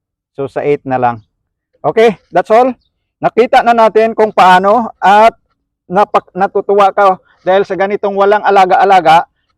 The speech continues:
ay ang kanyang ammonia ay zero pa. Whereas doon sa akin ay napakatindi. Napakatindi ang ammonia. <laughs> Hindi bababa ang, ah, oh, hindi, oo, hindi bababa ang ammonia. So, kung makita mo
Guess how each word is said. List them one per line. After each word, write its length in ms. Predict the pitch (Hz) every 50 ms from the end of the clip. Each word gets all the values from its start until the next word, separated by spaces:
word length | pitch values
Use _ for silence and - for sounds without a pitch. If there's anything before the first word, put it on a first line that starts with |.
| _ _
ay 160 | 165 175 185
ang 160 | 175 190 190
kanyang 320 | - 208 214 208 208 208 -
ammonia 480 | 196 196 196 196 190 175 170 170 175
ay 240 | - - 180 185 -
zero 240 | - 185 175 170 170
pa. 320 | 180 185 190 175 160 - _ _ _ _ _ _ _ _ _
Whereas 320 | - 175 185 185 185 190 180 -
doon 240 | 165 175 196 208 190
sa 240 | - 202 196 190 190
akin 400 | - - 160 165 170 190 190 -
ay 160 | 175 175 185
napakatindi. 800 | 185 180 175 - 170 156 165 151 - 165 165 190 220 180 - - _ _ _ _ _ _ _ _ _ _ _ _ _ -
Napakatindi 720 | 208 220 - 185 175 - 180 180 - 185 185 180 175 185 180
ang 160 | 180 185 180
ammonia. 480 | 175 165 165 165 180 196 202 196 165 - - - 143 - - - - - -
<laughs> 600 | - _ - - _ _ _ _ - - - - -
Hindi 240 | 165 170 165 185 160
bababa 480 | 151 139 147 170 165 160 156 175 175 139 165
ang, 320 | 175 175 180 196 196 185 _ -
ah, 640 | 160 170 170 170 175 170 170 170 165 165 170 190 - - 202 196
oh, 80 | 202
hindi, 320 | 180 185 190 180 185 185 175 - - - 127 131 143 _ 175
oo, 240 | 165 170 185 185 156
hindi 240 | 160 170 170 170
bababa 480 | 156 160 165 151 170 165 156 160 156 160
ang 80 | 160 160
ammonia. 320 | 160 160 165 185 165 143 - _ _ _ _ _ _ _ _ _
So, 400 | - 214 233 254 254 220 185 _ _ _ _ _ _ _
kung 160 | - 214 226
makita 480 | 226 226 233 - 233 226 220 - 220 185
mo 320 | 208 208 220 240 233 202